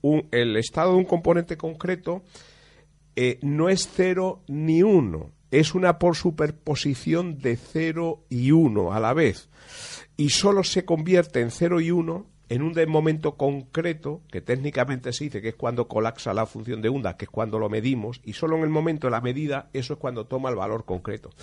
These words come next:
Claro, desde el punto de vista práctico, lo que aquí sucedía es que tenían cincuenta y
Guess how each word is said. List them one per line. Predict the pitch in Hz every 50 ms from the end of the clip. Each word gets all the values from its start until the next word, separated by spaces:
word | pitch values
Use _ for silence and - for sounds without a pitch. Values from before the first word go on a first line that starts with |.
| - - - - - - - - - - - - - - - - - _ _ _ _
Claro, | - 175 165 123 - - _ _ _
desde | - 135 139 127 143
el | 131 127
punto | 123 170 180 180 196
de | 196
vista | 185 190 185 - - 185 170 - - _ _ _ _ _
práctico, | - 185 196 202 202 - - 180 - - 175 180 190 180 -
lo | - 120 117
que | - 127
aquí | 120 - - 160 165
sucedía | 156 - 180 160 - - 160 156 190 202 190 185 190 - - -
es | 131 123
que | - 180
tenían | 175 - 135 131 147 165 170 180
cincuenta | 156 - - 160 151 143 123 - - 120 123 123 123 123 120 117 - 120 110 113
y | 107